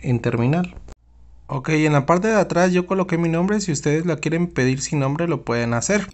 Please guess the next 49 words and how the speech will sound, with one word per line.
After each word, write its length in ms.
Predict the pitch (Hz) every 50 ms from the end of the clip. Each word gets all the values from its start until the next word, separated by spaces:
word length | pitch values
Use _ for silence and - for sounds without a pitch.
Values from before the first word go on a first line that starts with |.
| - _ _
Ahora 300 | - 143 147 160 170 170
bien, 280 | 170 185 202 208 208
¿cómo 280 | 208 190 190 190 190 190
vamos 260 | 190 190 196 190 -
a 40 | 202
activar 340 | 170 - - 139 135 139 151
esta 240 | 160 - - 180 -
tarjeta? 460 | - - - - 139 - 131 123 -
Pues 180 | - 131 123
bien, 160 | 139 147 160 160
nos 120 | 156 151
metemos 520 | 147 139 127 - 143 143 165 190 180 -
a 20 | -
la 80 | 180 165
aplicación 680 | - - 131 - - 117 - - 151 160 185 208 208 - -
y 140 | - 151 151
nos 200 | 147 135 127 131
van 180 | 131 131 135
a 100 | 143 143
tener 240 | 151 143 131 127 120
que 100 | - -
pedir 300 | - - 139 135 135 139
el 100 | 135 139
código 420 | - - 127 127 127 123 123 - -
Q 200 | - - 127 131
R. 400 | 143 151 151 139 127 127 131 -
Si 140 | - 127 123
se 120 | - 131
dan 200 | 123 127 139 147
cuenta, 240 | - 156 156 156 151
aquí 140 | 151 - 139
está 160 | 139 - 143
mi 100 | 139 139
tarjeta 440 | - 135 127 - 135 131 - 143 -
pendiente 460 | - 131 127 120 127 127 127 127 123
porque 300 | - _ - - - 123
está 160 | - - 131
desactivada 640 | 131 143 139 - 151 147 - 135 135 147 175 190 196
ya 160 | 190 175 -
que 100 | - 165
pedí 300 | 165 - 160 143 139 135
una 240 | 135 139 143 147 147
reposición 680 | 147 139 - - - 120 123 117 113 - 123 113 117 - - - - - - - - _ _ - - - - _ _ _ - -
al 100 | 139 131 123
momento 420 | 120 117 120 120 120 120 113 127
de 80 | 127 123
solicitar 480 | - 123 117 113 - - - - -
esta 180 | - 117 - -
tarjeta. 560 | - - 131 - - 160 160 - 139 127 120